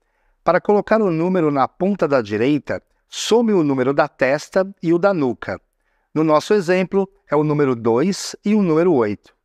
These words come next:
Total, dez. Não se esqueça que, se esse resultado for maior que dezesseis,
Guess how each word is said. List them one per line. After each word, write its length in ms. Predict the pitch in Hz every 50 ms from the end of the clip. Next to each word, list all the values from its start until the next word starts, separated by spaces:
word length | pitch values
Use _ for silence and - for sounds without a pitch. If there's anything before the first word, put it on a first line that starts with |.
| _ _ _ _ _ _
Total, 640 | - - - - - 147 139 147 165 - - _ _ _
dez. 640 | - 113 117 123 110 101 98 95 - - - - - - _ _ _ _ _ _ _ _ _ _ -
Não 140 | 196 220 220
se 100 | - 220
esqueça 480 | - - - 202 208 190 - - 180
que, 240 | - - - 156 143
se 220 | - - - 160
esse 240 | 175 196 190 - 202
resultado 560 | 180 185 175 165 180 151 - 143 131 127 120
for 200 | - - 139 127
maior 340 | 127 147 147 131 117 117 113
que 120 | - - 127
dezesseis, 680 | 110 - 147 165 156 - - 156 165 190 202 - -